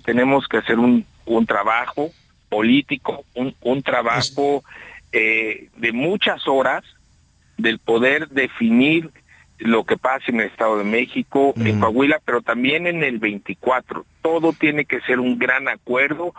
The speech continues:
Speaker 1: con
Speaker 2: Ujú.
Speaker 1: transparencia hacia los ciudadanos.
Speaker 2: Mm, eh, Alejandra del Moral, que es, eh, o, o al menos así se interpretó desde la semana pasada, la candidata del pri, y Enrique Vargas, el candidato del pan,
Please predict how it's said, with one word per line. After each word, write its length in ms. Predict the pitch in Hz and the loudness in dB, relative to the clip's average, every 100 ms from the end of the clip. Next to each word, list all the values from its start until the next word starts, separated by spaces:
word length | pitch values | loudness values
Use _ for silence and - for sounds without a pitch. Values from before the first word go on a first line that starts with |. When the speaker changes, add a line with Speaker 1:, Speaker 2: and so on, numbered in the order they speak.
| - - | -16 -12
Speaker 1:
con 200 | - 131 | -2 0
Speaker 2:
Ujú. 80 | 113 | 0
Speaker 1:
transparencia 1040 | 104 107 - - 104 131 160 - 180 175 - _ | -2 -4 -4 -6 -2 -2 -2 -2 0 -2 -4 _
hacia 320 | 104 101 107 | -4 -2 -2
los 180 | 98 92 | 0 -2
ciudadanos. 520 | 101 92 87 - - - | 0 0 0 -4 -10 -8
Speaker 2:
Mm, 280 | 151 131 131 135 | 0 2 2 0
eh, 300 | 127 120 120 | 0 0 0
Alejandra 760 | 131 127 123 147 156 156 147 139 | 0 0 2 0 2 2 2 0
del 200 | 123 120 | 0 2
Moral, 420 | 120 123 131 170 | 2 2 0 0
que 160 | 117 110 | 0 2
es, 340 | 113 - - | 2 -2 -6
eh, 120 | 104 101 | -14 -10
o, 440 | 101 101 104 104 110 | -8 -4 -4 2 4
o 40 | |
al 80 | 107 | 6
menos 300 | 117 127 123 | 6 4 2
así 240 | 101 120 | 0 0
se 120 | - | 0
interpretó 600 | 110 110 113 95 85 123 | 0 0 -2 -4 0 2
desde 180 | 117 104 | 2 2
la 80 | 98 | 0
semana 320 | 110 101 117 | 0 0 0
pasada, 360 | 113 104 123 113 | 2 2 2 2
la 160 | 101 | 0
candidata 520 | - 98 98 104 - 117 | 0 0 2 2 2 2
del 160 | 110 | 2
pri, 340 | - 127 113 - - - - - - | 2 0 -2 -6 -20 -20 -20 -20 -6
y 120 | - 123 | 0 0
Enrique 300 | 113 120 120 | 0 0 2
Vargas, 420 | 131 120 107 104 | 4 2 0 -2
el 120 | 95 | -2
candidato 520 | 107 95 101 107 120 | -2 0 0 0 2
del 120 | 117 | 2
pan, 360 | 117 135 110 110 | 2 0 -2 -4